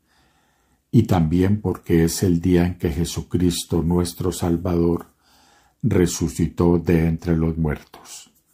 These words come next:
Lo crucificaron, en efecto, la vigilia del día de Saturno, y a la mañana siguiente de ese día, es decir, en el día del sol,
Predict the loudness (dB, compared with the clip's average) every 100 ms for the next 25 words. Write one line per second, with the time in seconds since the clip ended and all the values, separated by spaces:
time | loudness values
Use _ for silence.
0 | _ _ _ _ _ _ _ _ -2 2
1 | 2 0 -4 -2 -4 -4 -2 0 2 0
2 | -4 -6 -2 0 0 2 0 0 -4 -4
3 | -2 -2 -2 -4 2 2 4 2 4 2
4 | 2 2 2 2 0 -2 -6 -2 -2 -2
5 | -4 -6 -6 _ _ _ _ _ _ _
6 | 2 4 6 4 4 4 2 0 -2 -2
7 | 4 4 4 2 -2 0 0 -2 -2 -2
8 | 0 0 -2 -4 -12 _ _ _ _ _
9 | 2 2 4 2 2 0 0 -2 _ 0
10 | 2 2 0 2 4 4 2 -4 -6 -2
11 | 0 0 -6